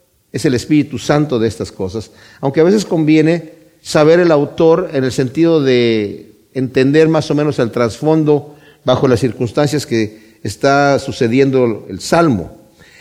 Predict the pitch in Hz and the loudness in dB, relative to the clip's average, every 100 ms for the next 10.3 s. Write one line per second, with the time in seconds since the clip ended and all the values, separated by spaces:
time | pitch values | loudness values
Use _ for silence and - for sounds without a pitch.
0 | - - - 139 151 190 233 220 196 214 | -20 -20 -4 2 4 4 4 2 2 2
1 | 202 190 180 185 175 175 160 160 156 160 | 2 0 2 2 2 2 2 2 2 0
2 | 151 147 - - _ _ _ 120 101 165 | 0 -2 -12 -20 _ _ _ -8 0 2
3 | 185 - 135 - - 170 156 - 117 135 | 2 2 0 0 0 2 2 0 -2 -2
4 | - - _ _ _ - 113 98 123 - | -8 -20 _ _ _ -6 -4 0 -2 0
5 | 151 165 151 143 156 151 131 120 - - | -2 0 2 0 0 2 2 2 -8 -20
6 | - - 143 151 131 117 104 117 127 120 | -12 0 2 2 0 -2 -6 -6 -4 0
7 | 131 127 113 110 120 127 - - - _ | 0 0 -2 0 0 -2 -6 -20 -20 _
8 | _ _ _ - 143 147 151 147 - 151 | _ _ _ 0 4 4 2 0 -2 -2
9 | 135 - 143 139 - 131 139 120 113 135 | -2 0 0 0 -2 -4 -2 -2 2 2
10 | 135 156 | 2 0